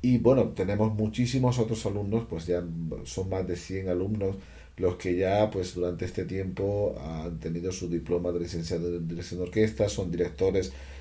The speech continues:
de importantes orquestas, bandas o coros, tanto, eh, de España como de cualquier otro país.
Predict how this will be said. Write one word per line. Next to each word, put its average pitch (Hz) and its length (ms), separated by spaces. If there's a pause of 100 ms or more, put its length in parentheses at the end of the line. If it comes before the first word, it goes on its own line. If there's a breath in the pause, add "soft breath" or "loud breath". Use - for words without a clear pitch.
(140 loud breath)
de 98 80
importantes 95 680
orquestas, 107 880 (100)
bandas 101 540
o 85 180
coros, 113 480 (420 loud breath)
tanto, 98 800
eh, 85 160
de 80 160
España 104 460
como 87 220
de 80 180
cualquier 80 380
otro 85 420
país. 107 440